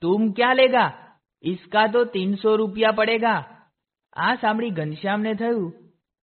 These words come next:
"ત્યાગી બાવાને અભિમાન ન કરાય, ક્રોધ ન કરાય, પૈસા ન રખાય, માટે આને સીધો કરવો પડશે."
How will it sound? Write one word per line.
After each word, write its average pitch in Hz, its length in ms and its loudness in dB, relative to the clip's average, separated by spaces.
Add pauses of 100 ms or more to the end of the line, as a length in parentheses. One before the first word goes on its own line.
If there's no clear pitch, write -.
(120)
"ત્યાગી 151 400 -4
બાવાને 208 400 2
અભિમાન 190 480 -2
ન 262 180 -4
કરાય, 139 360 -6 (580)
ક્રોધ 165 320 0
ન 254 160 0
કરાય, 208 380 -2 (560)
પૈસા 156 400 -2
ન 240 80 -2
રખાય, 220 460 -2 (440)
માટે 202 300 -2
આને 254 220 0
સીધો 190 400 0
કરવો 147 300 -4
પડશે." 147 420 -8